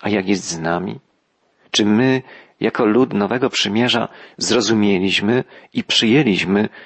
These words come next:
Boże poselstwo, Boże Słowo? Czy przyswoiliśmy sobie Boże prawdy? Czy żyjemy zgodnie z nimi? Niestety, trzeba powiedzieć, że w kraju nominalnie chrześcijańskim,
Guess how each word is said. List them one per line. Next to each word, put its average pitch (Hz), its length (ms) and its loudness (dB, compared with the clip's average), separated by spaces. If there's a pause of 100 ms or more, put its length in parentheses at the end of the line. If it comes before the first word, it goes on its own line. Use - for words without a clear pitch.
(140)
Boże 123 320 -2
poselstwo, - 760 -6 (380)
Boże 113 260 -2
Słowo? 92 500 -2 (880)
Czy - 140 -2
przyswoiliśmy 135 840 0
sobie 107 320 -2
Boże 117 280 -2
prawdy? 90 520 -4 (560)
Czy 131 220 2
żyjemy 147 480 0 (260)
zgodnie 127 500 -2
z 117 80 -2
nimi? 87 380 -4 (560)
Niestety, 104 560 -2 (380)
trzeba 98 280 -2
powiedzieć, 101 500 -2
że 95 160 0
w - 100 -16
kraju 107 480 0 (240)
nominalnie 101 560 0
chrześcijańskim, 101 800 -2